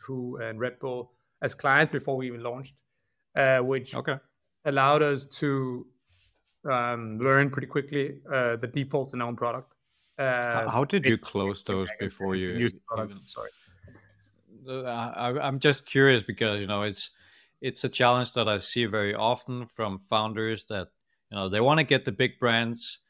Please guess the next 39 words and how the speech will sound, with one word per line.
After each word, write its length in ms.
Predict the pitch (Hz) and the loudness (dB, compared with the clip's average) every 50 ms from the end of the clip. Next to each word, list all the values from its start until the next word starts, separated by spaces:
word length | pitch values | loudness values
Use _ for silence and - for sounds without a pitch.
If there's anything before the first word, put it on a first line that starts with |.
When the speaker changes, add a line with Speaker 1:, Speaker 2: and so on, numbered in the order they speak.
| _ _ _ _ _ _ _ _ | _ _ _ _ _ _ _ _
Speaker 2:
in 380 | - 143 135 135 131 135 131 110 | -2 0 2 2 2 -2 -2 -2
that 280 | 110 107 101 - _ _ | -2 -2 -2 -4 _ _
gives 240 | 120 120 117 - - | -4 -4 -4 -4 -6
a 40 | |
lot 200 | 113 107 104 104 | -2 -2 -2 -2
of 140 | 107 98 - | -2 -4 -6
trust 480 | - - - 120 113 113 104 - - 113 | -8 -4 0 2 2 2 0 -4 -8 -10
and 100 | 107 98 | -12 -8
credibility 800 | - 113 110 104 101 87 117 113 117 120 113 - - 123 117 | -4 -4 -4 -4 -2 -2 0 0 0 0 -2 -2 -4 -4 -4
to, 300 | 117 - - 120 110 104 - - | -4 -6 -8 -8 -8 -8 -12 -12
to 220 | - 117 107 98 | -10 -8 -6 -4
their 260 | 98 107 120 135 139 | -2 -2 -2 -2 -4
startup 640 | 139 - - - 131 127 135 139 147 143 - _ _ | -8 -10 -4 -2 -2 0 0 -2 -4 -6 -8 _ _
company. 560 | - 143 139 139 143 147 151 156 160 165 - _ _ | -6 -6 -4 -4 -6 -6 -6 -6 -8 -10 -12 _ _
Uh, 420 | 110 110 104 104 101 101 98 98 | -4 0 0 2 2 0 0 -2
but 380 | 98 127 - - 110 101 95 - | -4 -6 -4 -2 -2 -2 -2 -6
it's 120 | 98 - | -10 -6
like, 260 | 101 95 90 90 - _ _ _ _ _ _ | -4 -4 -4 -4 -6 _ _ _ _ _ _
they 120 | 104 107 | -2 0
don't 160 | 120 127 127 | 0 0 2
have 160 | 131 127 104 | 2 2 2
anything 400 | 113 113 120 131 - - 123 113 | 2 2 2 0 -2 -2 -2 -2
to 140 | 113 - 107 | -2 -6 -8
show 360 | - - - - 113 113 120 | -6 -6 -2 2 2 2 2
yet 320 | 127 113 113 120 147 151 _ | 2 2 2 2 2 0 _
because 280 | - - - 98 92 | -10 -8 -6 -8 -8
the 60 | - _ _ | -8 _ _
product 440 | _ 110 113 120 123 127 113 - - | _ 0 0 2 2 0 -2 -4 -10
is 80 | 98 - | -16 -10
maybe 220 | - 104 98 92 98 | -6 -4 -4 -4 -4
not 200 | 90 92 90 - _ _ - | -6 -6 -6 -8 _ _ -6
done 240 | 107 107 117 131 | -4 -4 -4 -2
yet 260 | 139 147 147 156 165 - _ _ _ _ _ _ _ _ | -2 0 0 0 -2 -4 _ _ _ _ _ _ _ _
or 180 | 95 98 - _ _ | -12 -12 -12 _ _
pretty 260 | - - 135 117 117 | 0 2 2 2 2
buggy. 560 | - - 113 113 120 113 127 131 135 135 - _ _ _ _ _ _ _ - | 2 2 2 2 4 2 2 0 0 0 -4 _ _ _ _ _ _ _ -6
Uh, 480 | 117 113 107 104 104 101 101 98 95 98 | -2 2 2 4 4 4 4 2 2 0
like, 280 | 95 92 90 90 92 101 | 0 0 0 0 -2 -4
h-, 260 | 104 104 101 123 | -8 -12 -14 -14